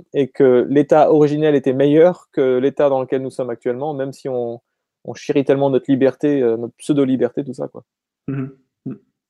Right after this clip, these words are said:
Speaker 1: Euh, d'autres questions ? Quelle traduction de la Bible conseillez-vous ?
Speaker 2: Pas mal.
Speaker 1: Alors, euh, je sais que tous les deux, on a comme Bible dans les pupitres, euh, dans les
Speaker 2: Ouais.
Speaker 1: chaises, sur les chaises, tout ça, euh,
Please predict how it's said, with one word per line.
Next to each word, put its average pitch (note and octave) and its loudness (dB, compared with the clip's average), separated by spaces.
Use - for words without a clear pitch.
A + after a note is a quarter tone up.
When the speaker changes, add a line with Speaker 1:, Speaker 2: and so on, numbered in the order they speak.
Speaker 1:
Euh, C3+ 4
d'autres E3+ 0
questions ? G3+ 0
Quelle F#3 0
traduction G3+ -2
de G3 2
la F3+ 2
Bible F3 -4
conseillez-vous ? F#3+ -2
Speaker 2:
Pas C3+ -6
mal. B2+ -6
Speaker 1:
Alors, D3+ -2
euh, A#2 -2
je C#3 -8
sais G3+ -2
que F3+ -4
tous - -8
les G3 4
deux, F3+ 4
on D3 -8
a D3+ 0
comme C#3+ -4
Bible D3+ -2
dans E3 0
les D#3+ 0
pupitres, - -12
euh, C3 -8
dans C#3+ -4
les D3+ -4
Speaker 2:
Ouais. C#3+ -6
Speaker 1:
chaises, D3+ 0
sur - -20
les D#3 -8
chaises, D#3+ 0
tout D#3 -8
ça, D#3 0
euh, A#2+ 0